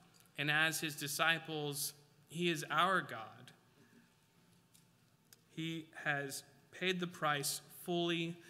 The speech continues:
and he fills us fully with his righteousness, and he has made things better than we can even possibly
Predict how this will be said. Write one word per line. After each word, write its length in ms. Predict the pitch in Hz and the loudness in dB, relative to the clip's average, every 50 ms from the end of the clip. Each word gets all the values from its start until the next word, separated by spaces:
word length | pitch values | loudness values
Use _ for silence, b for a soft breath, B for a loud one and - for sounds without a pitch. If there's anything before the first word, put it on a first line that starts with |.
| B B B B B B _ - | B B B B B B _ -4
and 160 | 139 139 139 | -4 -2 -2
he 440 | 143 160 170 165 165 160 156 - - | 2 4 4 4 4 2 0 -4 -10
fills 460 | - - - 165 160 165 165 147 147 139 | -10 -4 -2 0 0 0 0 -2 -2 0
us 440 | 156 170 180 175 175 - - - - - - - | 2 2 2 2 2 0 0 -2 -4 -8 -14 -16
fully 540 | - - - 151 135 127 123 120 120 117 131 143 147 - | -16 -10 -6 -6 -6 -4 -6 -6 -6 -8 -8 -10 -8 -4
with 460 | 143 139 135 131 127 - - - - - _ _ _ _ _ _ _ | -2 -2 -2 -2 -4 -8 -12 -14 -16 -20 _ _ _ _ _ _ _
his 260 | - 185 175 151 143 | 2 2 2 4 2
righteousness, 920 | 135 135 131 131 - - 131 - - - 120 113 113 - - - - - - B B B B B B B B B B _ _ - | 0 -2 -2 -4 -6 -6 -6 -6 -8 -8 -12 -14 -12 -8 -8 -8 -8 -8 -12 B B B B B B B B B B _ _ -4
and 160 | 151 147 151 | -2 0 0
he 120 | 151 151 147 | 0 0 0
has 200 | 147 143 135 139 | -2 -2 -2 0
made 380 | 147 156 160 170 165 160 147 | 2 2 4 4 2 0 -2
things 340 | - 156 143 139 139 131 135 | -2 -2 -2 -2 -2 -6 -6
better 520 | 131 131 143 139 139 139 139 135 131 127 | -4 -2 -2 -2 0 -2 -4 -4 -4 -6
than 160 | 127 131 131 135 | -8 -8 -8 -8
we 100 | 139 135 | -8 -8
can 160 | - - 135 | -8 -10 -8
even 300 | 135 131 123 123 123 123 | -8 -10 -8 -10 -10 -10
possibly 720 | 120 135 123 123 123 - 131 123 123 123 120 117 113 110 | -8 -8 -8 -8 -8 -8 -10 -12 -10 -10 -10 -10 -12 -14